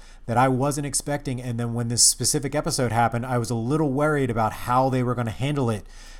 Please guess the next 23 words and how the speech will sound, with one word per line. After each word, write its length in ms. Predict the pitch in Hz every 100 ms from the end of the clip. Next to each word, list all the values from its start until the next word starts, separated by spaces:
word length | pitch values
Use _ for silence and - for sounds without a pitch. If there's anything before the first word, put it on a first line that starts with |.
| - -
from 500 | - 127 117 113 117 131
then 240 | 120 127
on 180 | 123 113
out, 220 | 117 131
because 180 | 123 110
this 160 | 104
was 160 | 110 92
maybe 280 | 110 113 120
around 240 | 113 110
the 60 | 104
midpoint 460 | 104 110 - 123
of 80 | 113
the 80 | 101
season. 460 | - 117 123 151 147 - - - -
And 420 | 131 127 120 127 -
honestly, 500 | - 135 139 165 165
they 580 | 170 131 127 131 143 147 - -
handled 320 | - 135 143
it 160 | 147 147
so 720 | - - - 127 135 147 - -
<laughs> 120 | -
incredibly 760 | 143 139 - - 135 - 147 147
well 460 | 113 113 123 151